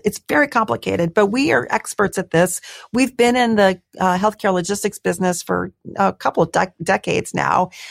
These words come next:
Our healthcare logistics business is about a ten billion dollar business. We think we can double that in the near term. So that's a really exciting, um, area of growth for us. It's important too, because when you think about, well, sadly, aging population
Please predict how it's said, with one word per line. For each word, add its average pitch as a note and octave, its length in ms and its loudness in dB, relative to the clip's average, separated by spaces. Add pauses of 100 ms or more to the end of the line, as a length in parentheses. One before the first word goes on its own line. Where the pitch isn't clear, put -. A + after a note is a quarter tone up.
(180)
Our B3 160 -2
healthcare C#4+ 340 0 (140)
logistics A#3+ 500 -2
business A#3 420 0
is G3+ 140 -4
about F#3+ 240 2
a F#3+ 60 -4
ten G#3+ 340 0
billion A#3+ 280 0
dollar A#3 260 0
business. B3+ 500 -2 (280)
We G4 100 4
think - 200 -2
we C#4+ 120 2
can B3 160 2
double G3+ 300 2
that D3+ 220 -2
in F#3 140 0
the F#3 80 2
near F3 220 0
term. D#3 340 -4
So - 140 -6
that's F4+ 200 2
a A3 80 0 (280)
really C4+ 180 2
exciting, F#3+ 640 -2
um, F3 220 -2
area F#3+ 240 4
of E3 80 0
growth G#3 260 0
for F3+ 120 2
us. E3+ 180 0 (640)
It's B3+ 120 -4
important E4 360 0
too, E4+ 160 0
because A3 200 0
when G#3+ 100 2
you G#3 80 0
think B3 160 0
about, G3 280 2 (200)
well, G3+ 100 2
sadly, G#3 420 2 (100)
aging A3 240 2
population A3 580 2